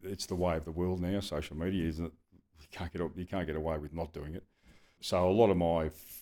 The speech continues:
lot of my friends on social media get to see a lot of my work now. Yeah, look, some just don't believe it.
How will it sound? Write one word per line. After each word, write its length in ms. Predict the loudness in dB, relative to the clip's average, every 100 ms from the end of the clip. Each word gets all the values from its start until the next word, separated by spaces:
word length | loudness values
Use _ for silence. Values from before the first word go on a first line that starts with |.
| -20 -6
lot 160 | 0 2
of 80 | 2
my 160 | -2
friends 640 | -4 -6 -2 0 0 -2 -2
on 520 | -2 -2 -4 -6 -8 _ _
social 420 | -8 -4 -4 -4
media 300 | -2 -2 -2
get 180 | -4 -6
to 80 | -4
see 220 | -4 -2
a 60 | -2
lot 160 | -2
of 60 | -2
my 360 | -4 -4 -6 -8 -14 -12
work 320 | -6 -4 -4 -6 -8
now. 420 | -4 0 0 -2 -8 _ _ _ _ _ -2
Yeah, 260 | 4 6 6
look, 160 | 4 -2 _ _ _ _ _ _ -10
some 300 | 2 4 4
just 220 | 2 0
don't 180 | -2 0
believe 320 | 2 4 6
it. 120 | 4